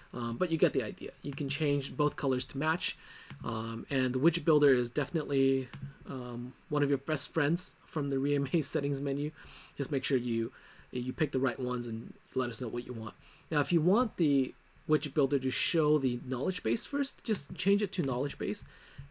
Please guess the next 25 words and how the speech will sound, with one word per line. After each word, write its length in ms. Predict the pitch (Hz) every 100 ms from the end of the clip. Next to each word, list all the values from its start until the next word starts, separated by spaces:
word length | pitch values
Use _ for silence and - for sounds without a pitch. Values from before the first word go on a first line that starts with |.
| -
and 260 | 139 139
the 100 | 147
widget 280 | 180 156 190
will 100 | 156
actually 220 | 175 -
show 240 | 190 165 156
your 140 | 131
knowledge 360 | 120 123 123 -
base 220 | 117 -
articles 400 | 123 117 127 123
before, 600 | 143 - 139 139 135 131 - - - -
uh, 160 | 127 113
the 80 |
contact 380 | 131 139 131 -
form, 260 | - 104 113
and 140 | 123
then 180 | 123 120
customers 380 | 113 135 - 117
can 180 | - 117
click 280 | - 123 123
on 160 | 113
the 100 | 110
contact 460 | 107 120 113 110 -
us 100 | 113
button 360 | - 113 113